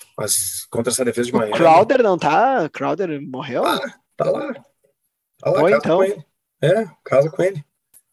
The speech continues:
Speaker 1: Ou é, se tu quis-, se tu quiser o wide receiver top, já bota o Braxton Berrios. É o cara que mais recebe target naquele time. É de chorar, né, guri? É, ah, enfim. O, do lado de Miami, aí a coisa já começa a ficar interessante.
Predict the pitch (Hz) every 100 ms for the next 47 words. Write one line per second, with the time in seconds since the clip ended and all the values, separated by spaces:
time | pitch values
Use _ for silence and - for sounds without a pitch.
0 | _ _ _ _ _ _ _ _ _ 117
1 | 135 165 175 196 147 135 135 120 - 127
2 | 147 170 131 127 131 131 - 156 143 -
3 | 156 185 139 120 175 190 214 185 202 -
4 | 214 190 190 180 - _ - 107 131 135
5 | 151 160 160 151 151 147 135 113 107 -
6 | - _ _ _ _ _ _ _ _ _
7 | _ _ _ 101 135 165 - 131 123 123
8 | 95 87 92 117 131 117 85 - _ -
9 | 127 - - 120 - 104 _ _ _ _
10 | _ - 123 139 143 147 147 180 180 185
11 | - 233 220 156 156 214 226 175 151 165
12 | - 190 202 214 208 214 208 220 220 233
13 | 226 - 143 120 -